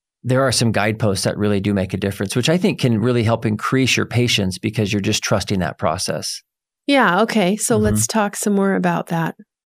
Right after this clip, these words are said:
Speaker 1: Yeah, okay. Well, let's, I mean, let's talk about some of those micro adjustments
Speaker 2: Uh-huh.
Speaker 1: that you can do in relationships, because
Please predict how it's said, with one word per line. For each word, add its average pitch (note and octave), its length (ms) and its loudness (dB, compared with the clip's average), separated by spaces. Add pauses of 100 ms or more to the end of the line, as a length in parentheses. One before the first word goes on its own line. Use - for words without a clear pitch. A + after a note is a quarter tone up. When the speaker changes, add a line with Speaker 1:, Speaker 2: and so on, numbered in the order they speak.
(100)
Speaker 1:
Yeah, F#3 160 2
okay. E3 200 2
Well, B2 140 2
let's, C#3+ 200 0
I D3+ 80 -2
mean, C#3 280 2
let's - 160 0
talk - 180 0
about A#2 220 2
some G2+ 160 2
of - 20 2
those G2 240 -2 (180)
micro A#2+ 400 2
adjustments G2 680 0 (280)
Speaker 2:
Uh-huh. F3+ 340 2
Speaker 1:
that D3 120 0
you B2+ 140 4
can A#2+ 160 4
do A2 160 2
in G2+ 100 2
relationships, G2 720 -2
because G2 580 0